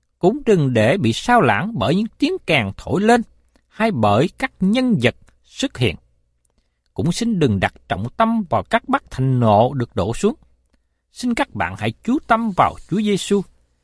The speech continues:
Ngài là đấng điều khiển, Ngài là Chúa. Trong sách Khải Quyền mở ra để cho chúng ta biết Chúa Giêsu Christ là đấng thánh. Ngài là đấng quyền năng và vinh hiển. Chúa Giêsu Christ là đấng tuyệt vời.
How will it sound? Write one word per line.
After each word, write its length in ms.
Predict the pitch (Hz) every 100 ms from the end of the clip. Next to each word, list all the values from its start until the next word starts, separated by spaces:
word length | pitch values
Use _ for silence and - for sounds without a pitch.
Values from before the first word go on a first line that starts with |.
| _ _
Ngài 100 | 156
là 100 | 156
đấng 280 | 151 226 330
điều 160 | 175 151
khiển, 240 | - 135 196 - _ _ _ _ 120
Ngài 260 | 151 113
là 120 | 92
Chúa. 300 | 78 - 135 190 _ _ _ _ _ _ _ _ _
Trong 140 | 220 214
sách 220 | 294 -
Khải 140 | 190 226
Quyền 360 | 170 160 143 117
mở 200 | 82 196
ra 280 | - 226 220
để 200 | 95 113
cho 180 | - 202
chúng 220 | 247 285
ta 180 | 233 214
biết 240 | 208 302 _ _ _
Chúa 140 | 180 240
Giêsu 400 | 226 214 - 226 -
Christ 260 | 240 277 -
là 80 | 85
đấng 200 | 110 156
thánh. 180 | 202 - _ _ _ _ _ _
Ngài 140 | 160 151
là 80 |
đấng 200 | 139 190 311
quyền 320 | - 156 127 160
năng 240 | 233 226
và 120 | 98 -
vinh 140 | 208
hiển. 200 | 131 110 139 _ _ _ _ _ _ _ _
Chúa 80 | 202
Giêsu 320 | 247 - 233 -
Christ 260 | 285 -
là 100 | 127
đấng 200 | 113 196
tuyệt 240 | - 170 -
vời. 280 | 160 160